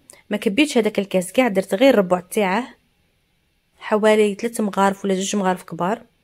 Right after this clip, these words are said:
جبت شويه تاع الماء. العجينه غادي تجيك ثقيله، فهمتي؟ فانتي شا غادي ديري؟ ديري شويه تاع ما، غمسي يديك وبداي تخبطي فيها من الفوق لتحت،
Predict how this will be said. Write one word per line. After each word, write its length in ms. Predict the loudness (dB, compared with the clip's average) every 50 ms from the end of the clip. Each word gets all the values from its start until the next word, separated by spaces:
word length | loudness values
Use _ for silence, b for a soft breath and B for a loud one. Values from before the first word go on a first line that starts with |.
| _ b b b b b b b
جبت 240 | -6 -2 -2 -2 -2
شويه 300 | -4 -4 0 4 4 4
تاع 220 | 4 2 -4 -2 -2
الماء. 360 | -2 0 0 0 0 -2 B B B B B B B
العجينه 400 | -6 -4 2 4 6 8 8 6
غادي 180 | 6 2 0 -2
تجيك 380 | -4 -4 -4 -4 -4 -6 -12
ثقيله، 440 | -8 -2 2 4 4 4 4 2 -2 -8 _ _ _ _
فهمتي؟ 480 | -4 -4 -4 -2 -2 -4 -4 -6 -8 B B B B B B B B B
فانتي 300 | 0 0 0 0 0 -2
شا 160 | 0 0 0
غادي 180 | 0 0 -2
ديري؟ 500 | -4 -4 -2 0 0 2 2 2 0 -2 -8 _ _ _ _ _ _ _ _ _ _ _ _ _ _ -8
ديري 240 | -4 -2 -2 -2
شويه 240 | -2 -2 0 2 2
تاع 160 | 2 2 0
ما، 120 | -2 -2 0
غمسي 340 | 2 0 0 0 -2 -2 -4
يديك 380 | -6 -4 -4 -4 -4 -4 -6
وبداي 200 | -6 2 2 0
تخبطي 420 | 2 2 -4 -4 -4 -2 -6 -6 -6
فيها 280 | -6 -10 -12 -12 -14 -20 _ b b b b b b
من 60 | -2
الفوق 240 | 0 4 4 4 6
لتحت، 380 | 4 2 0 -6 -8 -8 -10